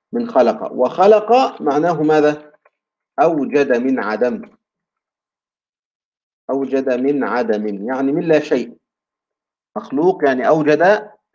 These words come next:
من عدم. فالله سبحانه وتعالى له مخلوقات وآيات باهرة تدل عليه سبحانه وتعالى.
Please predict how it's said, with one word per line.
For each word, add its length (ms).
من 160
عدم. 400
فالله 360
سبحانه 480
وتعالى 800
له 280
مخلوقات 840
وآيات 880
باهرة 800
تدل 380
عليه 360
سبحانه 500
وتعالى. 480